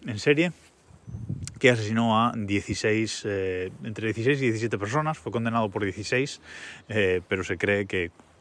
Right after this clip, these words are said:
que mató hasta diecisiete personas, diecisiete, eh, hombres jóvenes, porque Jeffrey Dahmer, pues, era, eh, homosexual en una época en la que era difícil, eh, serlo, pero esto, por supuesto,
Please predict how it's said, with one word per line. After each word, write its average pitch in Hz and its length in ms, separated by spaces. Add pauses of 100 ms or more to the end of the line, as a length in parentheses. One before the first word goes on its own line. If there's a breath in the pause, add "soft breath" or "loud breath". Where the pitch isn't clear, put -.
(720)
que 120 100
mató 101 240
hasta 101 200
diecisiete 101 640 (400 loud breath)
personas, 151 400
diecisiete, 120 640 (100)
eh, 98 500
hombres 147 600 (120)
jóvenes, 87 600
porque 156 420 (520 loud breath)
Jeffrey 123 240
Dahmer, 143 340 (140)
pues, 120 380
era, 90 520
eh, 82 240
homosexual 151 540
en 107 80
una 85 160
época 85 240
en 78 100
la 80 140
que 85 140
era 92 260 (360 loud breath)
difícil, 110 720
eh, 104 280
serlo, 147 420
pero 87 320
esto, 101 400
por - 180
supuesto, 95 440